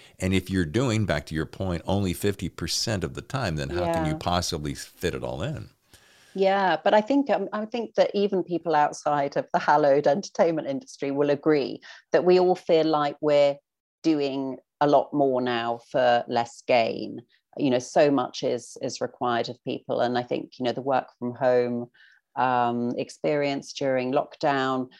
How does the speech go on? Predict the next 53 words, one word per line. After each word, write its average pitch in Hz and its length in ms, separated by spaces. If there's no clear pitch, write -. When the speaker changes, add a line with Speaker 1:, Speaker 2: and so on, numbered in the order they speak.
Speaker 2:
you 151 100
know, 131 240
began 143 520
by 131 260
being 131 320
seen 131 360
as 123 160
a 127 40
kind 127 340
of 127 160
very 131 220
lazy 131 580
way 123 420
to - 120
do 135 100
your 127 240
business, 123 600
where, 123 420
you 139 100
know, 127 120
you 123 200
were 127 120
in 127 80
fact - 300
picking 123 260
up - 120
the - 60
kids 120 320
and 123 220
pretending 123 600
you 123 180
were 123 80
in 123 100
a 123 40
meeting, 123 600
and 113 100
almost 170 300
like 156 160
a - 20
Ferris 143 560
Bueller's 143 560
Day 135 220
Off. 127 340
Speaker 1:
Right. 117 420
Speaker 2:
Um, 143 560
you 175 80
know, 151 140
where 143 120
you've 143 220
got - 280
the, 135 280
you 147 140
know, 123 240